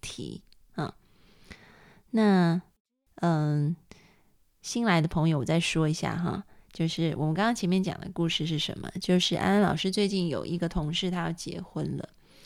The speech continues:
然后呢，这个同事她之前有一个交往很久的男朋友，不过她跟他分了手，后来呢，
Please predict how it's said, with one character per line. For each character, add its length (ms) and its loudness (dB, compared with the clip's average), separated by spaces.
然 180 6
后 160 4
呢， 260 8
这 100 4
个 80 6
同 240 8
事 140 4
她 160 6
之 160 2
前 220 4
有 120 2
一 60 2
个 100 4
交 200 2
往 120 2
很 160 4
久 140 2
的 60 0
男 260 -6
朋 300 2
友， 260 -2
不 60 -10
过 100 4
她 140 0
跟 100 4
他 140 2
分 180 2
了 140 4
手， 320 -4
后 160 4
来 220 2
呢， 280 0